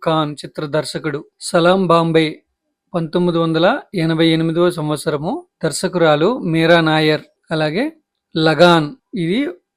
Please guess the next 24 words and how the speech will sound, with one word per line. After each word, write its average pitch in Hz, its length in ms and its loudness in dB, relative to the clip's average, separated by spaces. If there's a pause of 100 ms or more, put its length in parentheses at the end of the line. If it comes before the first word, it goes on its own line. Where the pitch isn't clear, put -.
అప్పట్లో 175 420 -2 (140)
చాలా 175 380 2 (480)
ఫేమస్ 170 400 -2
అనమాట 160 300 -4
ఈ 165 80 -2
మూవీ. 156 420 -2 (120)
రెండు 160 280 -4
వేల 170 220 4
రెండు 160 300 -2
సంవత్సరము. 175 680 -6 (240)
అశుతో-, 180 400 -4 (180)
అశుతోష్ - 760 0 (240)
గోవారికర్ 170 800 2
చిత్ర 175 240 -4
డైరెక్టర్. 160 500 -2 (260)
అలాగే 170 460 0 (300)
గాంధీ 170 500 2
చిత్రం, 156 380 -6 (200)
యాభై 160 340 2
ఐదవ 175 380 4
ఆస్కార్ 170 500 0
అవార్డులలో 160 800 0 (120)
గాంధీ 165 300 -2
చిత్రం 185 580 -6